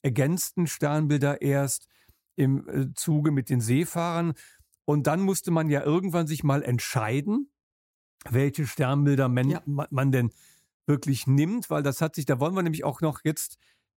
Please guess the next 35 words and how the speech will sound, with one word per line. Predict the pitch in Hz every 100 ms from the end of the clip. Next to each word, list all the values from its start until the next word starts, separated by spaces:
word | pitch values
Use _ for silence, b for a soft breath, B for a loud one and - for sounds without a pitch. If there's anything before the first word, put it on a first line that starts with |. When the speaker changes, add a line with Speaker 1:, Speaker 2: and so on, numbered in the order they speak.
| _ -
Speaker 1:
eine, | 143 143 139
die | 135 127
zweite | - - 254 156
Folge | - 135 127
unserer | 135 123 120
Staffel | 165 131 139
drüber | 123 123
machen, | 120 120 175 170 B B B _
sogenannte | - 143 160 156 139 143 -
verschollene | - - 151 - - 254 311 127 110
Sternbilder. | - - 104 101 107 104 110
Das | 113
ist | - - 165
nochmal | 180 170
ein | 143
ganz | 151 226 -
eigenes, | 165 180 180 151
super | 151 240 185
spannendes | 143 - 147 143 131
Thema, | - 151 165 226 - B B B B
das, | - 143 143 - 151
ähm, | 147 139 143 135 - - - - 220 - b b
es | - -
zum | 160
Beispiel, | 143 139 - 143 139
äh, | 135 135 - 175
mal | 151 135
ein | 139
Sternbild | - 156 156 139 -
Katze | - 226 - 139
gab | 123 113
vorübergehend, | - 110 131 120 123 160 226 -
was | 131 - -
zu | -
meinem | 160 147 135